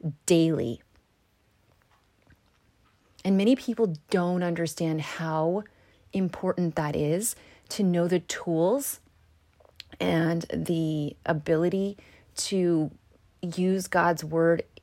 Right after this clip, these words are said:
and his teachings in that way. But he has taught me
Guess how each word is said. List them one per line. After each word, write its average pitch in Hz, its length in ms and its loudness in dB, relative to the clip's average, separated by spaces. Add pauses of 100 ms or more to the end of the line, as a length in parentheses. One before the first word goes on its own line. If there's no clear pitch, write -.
(340)
and 165 220 0
his 151 580 -2
teachings 185 800 -4 (400)
in 175 180 2
that 151 240 2
way. 147 440 0 (3250)
But 185 140 2
he 220 160 2
has 208 120 8
taught - 300 -2
me 151 380 0